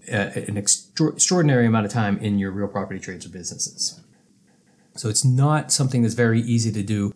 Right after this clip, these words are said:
when you have another job or running another business that's not in the real estate world. Now, that's our first test, more than fifty percent of your time. Second test, you must perform more than seven hundred fifty hours in real property trades or businesses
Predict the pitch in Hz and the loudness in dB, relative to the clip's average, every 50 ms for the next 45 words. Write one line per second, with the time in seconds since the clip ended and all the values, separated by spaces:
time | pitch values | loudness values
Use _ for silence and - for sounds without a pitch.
0 | _ - 117 110 107 110 110 95 - - 113 110 107 110 107 101 104 101 104 104 | _ -2 0 2 2 2 0 0 -2 -2 -2 -2 0 0 0 0 -2 -4 -4 -4
1 | 101 104 104 98 98 - - - 107 107 104 101 95 98 92 90 87 90 104 101 | -4 -2 -2 -4 -4 -6 -8 -6 -4 -2 0 2 0 0 -2 -4 -6 -4 -2 0
2 | 101 98 95 95 98 104 98 98 95 92 98 98 92 - 95 92 - - 98 95 | 0 0 0 -2 -2 -2 -2 -2 -4 -4 -4 -4 -4 -2 -2 -2 -2 -2 -2 -2
3 | - - - 107 107 110 110 104 98 98 - - - 107 104 98 98 98 98 92 | -2 -2 0 0 0 0 0 0 -2 -4 -6 -6 -4 -4 -4 -4 -4 -6 -8 -8
4 | 92 - - - 92 85 - - 90 98 110 113 - _ _ _ _ _ _ _ | -6 -6 -6 -6 -6 -8 -10 -14 -16 -16 -18 -20 -20 _ _ _ _ _ _ _
5 | _ _ _ _ _ _ _ _ _ _ _ _ - 127 117 110 104 - - _ | _ _ _ _ _ _ _ _ _ _ _ _ 0 0 2 0 0 -4 -6 _
6 | - 123 131 131 165 151 - - 139 139 135 - - 120 92 - - - 117 110 | -2 0 0 2 2 0 2 2 2 2 2 0 0 -2 -2 -2 0 0 2 2
7 | 117 123 120 - 120 - 127 113 - - - 117 104 101 95 98 - 120 104 87 | 2 2 0 -2 -4 -6 -6 -6 -4 -2 -2 0 0 -2 -2 -2 -2 -2 -4 -4
8 | 85 - - - _ _ _ _ _ _ _ _ - - - 156 156 156 175 151 | -6 -10 -14 -20 _ _ _ _ _ _ _ _ 0 0 2 2 2 2 2 0
9 | - 147 139 139 151 147 - - - - _ _ _ _ _ _ - 123 120 120 | 2 2 2 2 2 0 -2 -4 -6 -14 _ _ _ _ _ _ 0 2 4 4
10 | 143 143 - 147 135 - - 143 131 127 123 127 127 135 156 170 165 170 160 - | 4 2 0 -2 -4 -2 0 2 2 4 4 4 4 4 2 2 2 2 2 2
11 | - - 135 135 131 120 123 120 117 - 131 120 - 113 117 135 151 143 120 117 | 0 2 2 2 2 2 2 2 0 0 -2 -4 -2 -2 0 0 0 0 0 0
12 | 110 110 101 101 104 101 98 - 104 98 95 - 95 95 - - - 98 90 85 | 0 0 -2 -2 -2 -2 -2 -2 -2 -4 -4 -4 -8 -10 -10 -8 -6 -6 -6 -6
13 | - 85 82 98 92 87 - 95 - - 95 92 - - - - | -8 -10 -10 -8 -6 -6 -4 -2 -4 -4 -4 -2 -4 -4 -4 -6